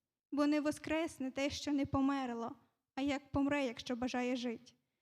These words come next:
Коли вже істинно з Христом померти,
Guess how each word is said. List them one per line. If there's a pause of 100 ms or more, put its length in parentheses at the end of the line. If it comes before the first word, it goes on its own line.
(280)
Коли
вже
істинно
з
Христом
померти,